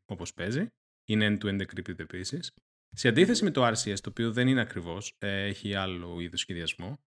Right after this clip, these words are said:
Speaker 1: Και η Apple εδώ και
Speaker 2: Μμμ.
Speaker 1: καιρό δεν, ε, ήθελε να το κάνει implement. Υπήρχαν πά-, υπήρχε πάρα πολύ μεγάλη πίεση. Γενικά, μου φαίνεται και η Google κάποια στιγμή είχε βγει και είχε πει ότι, «Α, η Apple δεν το κάνει και η Apple φταίει» και μπλα, μπλα, μπλα.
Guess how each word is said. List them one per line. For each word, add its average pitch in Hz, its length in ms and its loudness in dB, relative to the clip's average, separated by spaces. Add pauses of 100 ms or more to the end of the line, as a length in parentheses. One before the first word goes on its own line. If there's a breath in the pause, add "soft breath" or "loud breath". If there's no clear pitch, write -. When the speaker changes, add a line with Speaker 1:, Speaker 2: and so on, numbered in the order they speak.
(240 loud breath)
Speaker 1:
Και 147 120 4
η - 60 8
Apple 170 180 6
εδώ 156 120 4
και 160 60 2
Speaker 2:
Μμμ. - 40 -4
Speaker 1:
καιρό 143 460 4
δεν, 113 580 4 (200)
ε, 98 200 -2
ήθελε 95 240 -2
να 92 60 -4
το 95 60 -8
κάνει 92 300 -6
implement. 127 520 0
Υπήρχαν 127 520 2
πά-, 123 240 4
υπήρχε 127 260 -2
πάρα 120 240 0
πολύ 95 200 -6
μεγάλη 90 360 0
πίεση. 90 440 -2
Γενικά, 101 520 6
μου 107 80 0
φαίνεται 135 280 2
και - 100 -8
η 90 80 -6
Google 107 300 0 (280)
κάποια 92 200 -8
στιγμή 92 200 -6
είχε 90 120 -8
βγει 92 120 -8
και - 120 -12
είχε 90 160 -8
πει 92 160 -4
ότι, 90 360 -6
«Α, 87 240 -2
η 101 100 -2
Apple 101 240 2
δεν 110 100 -2
το - 100 -6
κάνει 131 320 0
και 120 140 -8
η 98 160 -4
Apple 92 180 -6
φταίει» 110 240 -4
και 110 100 -10
μπλα, 90 80 -10
μπλα, 87 180 -6
μπλα. 123 160 -4